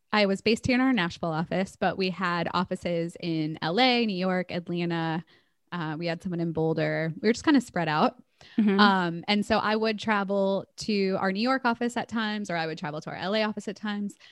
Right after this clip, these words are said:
Speaker 1: or I would travel. I wasn't traveling on the road full time as, like, a tour manager would, but I was
Speaker 2: Okay.
Speaker 1: hiring the tour manager.
Speaker 2: Right.
Speaker 1: So I would go out for maybe the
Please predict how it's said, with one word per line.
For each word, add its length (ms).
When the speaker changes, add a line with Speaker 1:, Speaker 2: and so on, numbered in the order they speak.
Speaker 1:
or 140
I 100
would 140
travel. 600
I 80
wasn't 360
traveling 380
on 140
the 60
road 260
full 160
time 400
as, 200
like, 160
a 40
tour 360
manager 400
would, 320
but 100
I 80
was 160
Speaker 2:
Okay. 140
Speaker 1:
hiring 340
the 100
tour 300
manager. 500
Speaker 2:
Right. 320
Speaker 1:
So 340
I 140
would 200
go 180
out 300
for 340
maybe 280
the 180